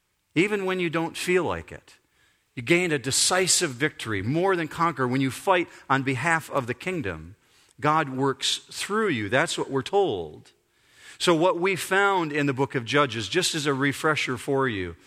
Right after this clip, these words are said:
is what you see here is a clash of kingdoms. If you get a chance to read the book of Judges at some point, start with chapter one and read all the way through. And what you're going to see is a violent clash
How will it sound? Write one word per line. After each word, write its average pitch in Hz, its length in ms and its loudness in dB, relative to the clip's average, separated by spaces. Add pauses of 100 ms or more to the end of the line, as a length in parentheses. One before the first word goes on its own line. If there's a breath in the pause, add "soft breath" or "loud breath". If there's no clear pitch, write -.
(240 loud breath)
is 135 180 2
what 156 300 0
you 190 140 -2
see 180 340 0
here 131 240 0
is 120 180 -4
a 113 100 0
clash 160 840 -2
of 120 200 -4
kingdoms. 95 760 -4 (240 loud breath)
If 127 80 -8
you 196 80 2
get 185 120 6
a 151 40 0
chance 165 380 0
to - 100 -6
read 143 180 2
the 131 60 0
book 139 200 -2
of 120 100 -2
Judges 127 380 0
at 127 120 -8
some 131 200 0
point, 135 280 -2 (220 loud breath)
start 156 240 2
with 135 100 -2
chapter 143 320 2
one 139 200 0
and 120 160 -2
read 135 160 2
all 131 200 2
the 135 60 0
way 131 160 0
through. 131 420 -2 (260 loud breath)
And 117 160 0
what 147 200 2
you're 151 100 -2
going 147 180 0
to 131 80 -2
see 151 280 0
is 117 160 -2
a 113 120 0
violent 127 800 0
clash 101 800 0